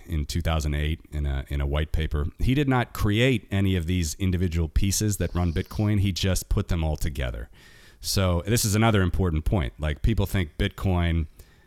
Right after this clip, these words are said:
they may think, like, it's a flash in the pan, or it's like Snapchat, you know, plus money or something. It's just some new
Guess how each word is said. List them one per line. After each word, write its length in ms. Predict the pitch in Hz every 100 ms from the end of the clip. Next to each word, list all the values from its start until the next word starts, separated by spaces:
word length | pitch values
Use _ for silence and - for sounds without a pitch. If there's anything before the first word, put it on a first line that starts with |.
| - -
they 80 | 82
may 140 | 87
think, 220 | 85 85
like, 160 | 80 78
it's 120 | 76
a 40 |
flash 340 | 73 92 80 -
in 80 | 76
the 60 |
pan, 600 | - 110 107 107 101 95 - - - - -
or 180 | - 78
it's 160 | -
like 180 | 82 73
Snapchat, 680 | - - 95 90 - 90 82 - - _ -
you 80 | 85
know, 120 | 76
plus 440 | - 92 82 -
money 500 | 85 82 87 82 71 - - -
or 60 | -
something. 440 | 87 80 85 78
It's 140 | 73
just 180 | - -
some 280 | 92 82 78
new 520 | 80 90 87 85 80